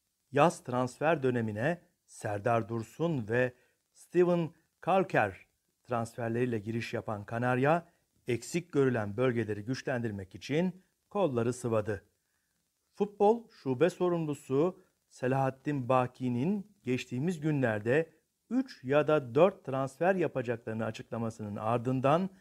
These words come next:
arayışlarını hızlandıran Fenerbahçe'nin önceliklerinden biri ise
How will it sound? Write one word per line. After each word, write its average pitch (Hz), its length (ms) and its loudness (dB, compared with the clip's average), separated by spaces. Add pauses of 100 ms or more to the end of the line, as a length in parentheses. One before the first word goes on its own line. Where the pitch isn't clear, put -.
(320)
arayışlarını 160 580 0
hızlandıran 117 600 -2
Fenerbahçe'nin 143 880 0 (1160)
önceliklerinden 113 920 0
biri 120 140 0
ise 139 540 0